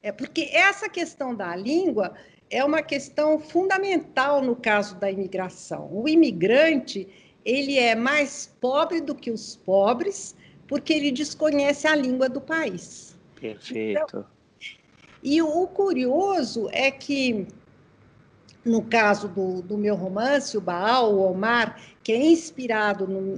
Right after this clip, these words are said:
Speaker 1: na história do meu bisavô, que chegou no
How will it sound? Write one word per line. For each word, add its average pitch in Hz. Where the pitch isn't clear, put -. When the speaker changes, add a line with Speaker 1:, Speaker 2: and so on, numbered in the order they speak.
Speaker 1:
na 185
história 233
do 190
meu 190
bisavô, 185
que 190
chegou 202
no 196